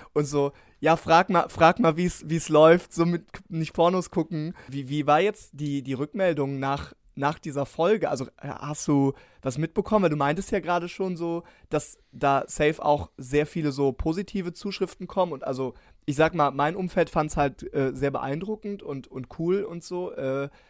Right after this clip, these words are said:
war das, also bist du, bist du zufrieden oder hast du vielleicht auch mal gedacht, so, jo,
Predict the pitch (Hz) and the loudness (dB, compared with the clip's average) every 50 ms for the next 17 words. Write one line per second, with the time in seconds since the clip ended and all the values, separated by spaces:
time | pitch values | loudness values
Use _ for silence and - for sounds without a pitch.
0 | _ _ - 139 135 135 151 175 170 - - - - 139 127 135 151 - - - | _ _ -6 -2 0 2 2 2 0 -2 -4 -6 -4 -4 -4 -4 -6 -6 -4 -4
1 | 147 143 139 127 131 135 - - 135 - - - - - 147 170 185 196 185 - | -2 -2 -2 -4 -6 -8 -10 -12 -12 -12 -12 -8 -4 -4 -2 -2 -2 -4 -4 -2
2 | 151 151 147 143 139 - 143 143 147 - - 151 - 160 147 143 - - 139 139 | 0 0 0 0 -2 -4 -6 -8 -8 -8 -10 -10 -6 -4 -4 -4 -4 -6 -6 -6
3 | 131 127 127 123 131 - - - 123 131 139 139 135 135 | -6 -6 -6 -6 -8 -10 -12 -12 -8 -6 -4 -2 -2 -4